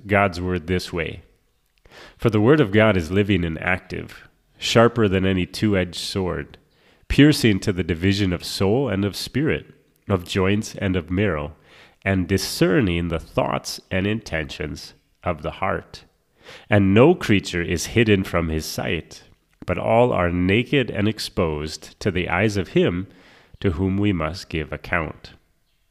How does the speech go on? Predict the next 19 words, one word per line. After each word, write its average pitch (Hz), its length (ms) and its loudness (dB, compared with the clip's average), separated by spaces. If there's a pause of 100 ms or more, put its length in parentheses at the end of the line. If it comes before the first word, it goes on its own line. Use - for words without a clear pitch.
(960)
Have 113 160 4
you 170 100 6
been 185 180 2
hiding 123 420 2
your 104 160 6
sin 98 340 -2
thinking, 95 640 -2 (500)
"I 190 120 2
haven't 85 280 2
done 80 180 0
anything 80 400 -4
wrong. 73 340 -4 (720)
God 156 180 4
is 101 140 4
not 92 200 0
going 82 200 -4
to 76 80 -10
judge 78 340 -6
me"? 95 220 -4